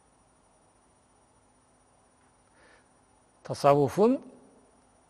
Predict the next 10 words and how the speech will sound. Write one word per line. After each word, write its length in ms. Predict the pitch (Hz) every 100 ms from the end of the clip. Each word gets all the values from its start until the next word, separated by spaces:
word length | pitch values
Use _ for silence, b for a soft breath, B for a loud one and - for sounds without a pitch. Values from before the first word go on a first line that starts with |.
| _ _ _ _ _ _
belirleyici 1120 | 135 123 147 151 143 143 139 139 123 156 240 190
niteliklerinden 1040 | - 143 131 - 131 131 127 127 127 127
biri 240 | 139 196
de 200 | 220 240 233
Kur'an'a 580 | - 151 135 139 156 196
ve 40 |
Hazreti 380 | 151 139 143 -
Peygamber'in 520 | 147 135 135 139 151
öğretisine 680 | 143 135 131 - - 156 165
dayanmasıdır. 760 | 135 131 127 120 - 107 -